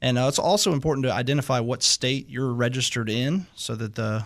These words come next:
your property that you owned, it's clear which entity holds it so nobody comes in and swoops in and tries to sell it as another, uh, or pretending to be that same entity.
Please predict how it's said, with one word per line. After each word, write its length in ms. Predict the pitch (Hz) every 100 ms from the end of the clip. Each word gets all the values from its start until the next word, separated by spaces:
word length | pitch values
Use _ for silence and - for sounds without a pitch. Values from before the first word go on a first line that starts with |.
| -
your 100 | 113
property 420 | - 131 120 120
that 220 | 113 107
you 120 | 123 117
owned, 240 | 117 113
it's 140 | 107
clear 360 | - - 135 127
which 220 | 120 120
entity 360 | 131 120 110 113
holds 300 | 117 120 117
it 100 | 113
so 100 | -
nobody 260 | 113 113 110
comes 260 | - 110
in 60 | 113
and 100 | 104
swoops 280 | - 113 -
in 100 | 117
and 80 |
tries 220 | 110 110 107
to 80 | -
sell 300 | - 117 117
it 80 |
as 160 | - 110
another, 480 | 110 110 113 110 107 _ _ _ _ -
uh, 320 | 107 110 113 120
or 120 | 117
pretending 460 | 104 123 135 123 110
to 60 |
be 200 | 107 117
that 160 | 107 -
same 260 | - 107
entity. 460 | 104 107 - - 95